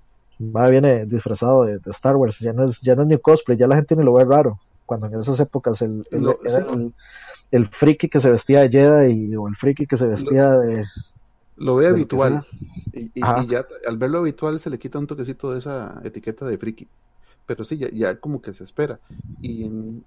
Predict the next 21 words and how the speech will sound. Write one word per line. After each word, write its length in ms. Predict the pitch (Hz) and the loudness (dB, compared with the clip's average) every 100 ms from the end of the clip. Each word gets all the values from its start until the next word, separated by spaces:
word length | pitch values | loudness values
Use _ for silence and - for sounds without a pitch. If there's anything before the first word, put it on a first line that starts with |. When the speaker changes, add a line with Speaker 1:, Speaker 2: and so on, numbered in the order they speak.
| - | -16
Speaker 2:
y 160 | 120 117 | -8 -8
en 40 | |
cierta 220 | 120 139 | -6 -6
manera 240 | 160 165 180 | -4 -4 -4
también 380 | 139 123 127 | -6 -6 -10
eso 220 | 147 165 160 | -10 -8 -8
va 80 | |
aunado 320 | 156 160 160 180 | -8 -8 -8 -10
a 60 | |
que 280 | - 123 - | -10 -10 -10
mucha 300 | - 120 127 | -12 -12 -12
gente 320 | 147 139 139 143 | -10 -10 -10 -12
invierte 320 | 113 110 131 | -10 -10 -10
mucho 260 | 123 123 | -12 -12
tiempo 380 | - 131 147 - | -12 -10 -10 -10
y, 100 | 110 - 92 | -14 -16 -16
y 80 | |
es 80 | 101 | -14
muy 120 | 120 | -14
profesional 540 | 113 139 139 127 110 | -12 -10 -10 -8 -8
en, 100 | 147 | -10